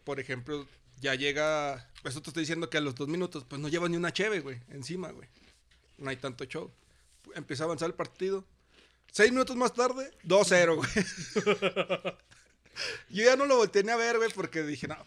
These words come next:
Pero según yo, festejaron ya entre ellos, güey, nada más. Dije, "Ah, pues se vale, güey. O sea, vas a ver un partido a otro lado, se vale festejar entre ti". No, está bien, güey. Pum, güey. Voltereta de Mineros, güey.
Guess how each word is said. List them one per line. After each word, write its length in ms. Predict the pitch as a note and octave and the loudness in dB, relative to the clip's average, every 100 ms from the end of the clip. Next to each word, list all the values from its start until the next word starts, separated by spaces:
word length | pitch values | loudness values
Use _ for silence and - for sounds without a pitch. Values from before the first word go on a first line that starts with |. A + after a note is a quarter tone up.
| _ | _
Pero 220 | F3 F3+ | -2 -2
según 340 | - F3 F3+ G#3+ | -2 -2 -2 0
yo, 240 | A3+ G#3+ | -2 -2
festejaron 560 | - E3 - D3 D3+ F3 | -4 -4 -2 0 0 0
ya 100 | F3 | 0
entre 260 | E3+ E3 G3 | -2 -2 -2
ellos, 200 | A#3+ E3+ | -2 -8
güey, 120 | C#3 | -8
nada 160 | C3+ D3 | -8 -8
más. 260 | F3 F3+ _ - - | -8 -12 _ -20 -20
Dije, 120 | _ - | _ -14
"Ah, 200 | E3+ A3 | -10 -10
pues 120 | A#3 | -8
se 80 | D3+ | -8
vale, 300 | C#3 G3+ A#3 | -4 -2 -2
güey. 160 | D#3 | -2
O 40 | C#3+ | -8
sea, 120 | B2+ B2 _ _ _ _ | -14 -18 _ _ _ _
vas 220 | C3+ C3 | -8 -6
a 40 | D3+ | -4
ver 120 | D#3+ | -4
un 80 | E3+ | -4
partido 500 | F3+ F3 F#3+ F3+ D3+ | -8 -8 -6 -4 -4
a 120 | C#3 | -8
otro 220 | C3 D3+ | -12 -10
lado, 280 | E3 F3+ F#3 - _ | -8 -6 -10 -12 _
se 140 | - C#3+ | -8 -6
vale 240 | C3 C#3 | -4 -6
festejar 340 | D#3+ - A#2+ | -8 -12 -14
entre 200 | C3 C#3 | -16 -18
ti". 120 | - D#4 | -20 -18
No, 60 | |
está 320 | F#4+ - - | -20 -20 -10
bien, 240 | D#3+ A3+ F4 | -6 -4 -4
güey. 120 | D#4 - _ _ - - - _ _ _ | -10 -14 _ _ -20 -20 -20 _ _ _
Pum, 460 | G#3 A#3+ B3 G#3 D3 | -4 -2 -2 -2 -4
güey. 200 | C3 - _ | -8 -16 _
Voltereta 680 | C#3 C#3+ C#3+ - D3 D#3 G3+ | -8 -4 -6 -8 -10 -8 -6
de 80 | F#3+ | -6
Mineros, 540 | C#3 B2+ C#3 C#3 - | -6 -6 -8 -12 -18
güey. 120 | - | -20